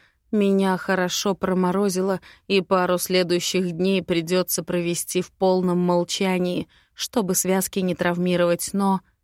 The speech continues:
мне становится на всё наплевать. Да и зачем мне кричать и топать ногами? Истерикой не поможешь. У меня в груди так пусто становится. Бездна какая-то непроглядная накрывает.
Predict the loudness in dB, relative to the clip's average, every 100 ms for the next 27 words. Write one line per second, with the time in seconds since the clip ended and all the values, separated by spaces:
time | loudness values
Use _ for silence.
0 | _ _ _ -6 0 2 2 0 0 0
1 | 2 0 0 -2 -4 -2 0 -2 -2 -6
2 | -2 0 0 -2 -4 -4 -2 -4 -6 -10
3 | -14 _ _ _ _ _ _ 0 2 2
4 | 0 0 2 2 2 2 0 0 0 -2
5 | -2 -2 -2 -4 -2 -2 -2 -4 -2 -2
6 | 0 0 0 -4 _ _ _ _ -6 -4
7 | -4 -2 0 0 0 0 0 0 0 2
8 | 0 -2 -6 -10 _ _ _ _ -4 0
9 | 2 2 2 0 0 0 2 0 -2 _
10 | -4 -2 -2 -8 -8 -4 -4 -2 -4 -2
11 | -4 0 0 0 -4 -8 -10 -18 _ _
12 | _ _ _ -8 0 2 2 2 -2 0
13 | -2 0 0 0 0 0 0 0 0 2
14 | 2 2 0 -2 0 0 -2 -2 -2 0
15 | 0 -2 -6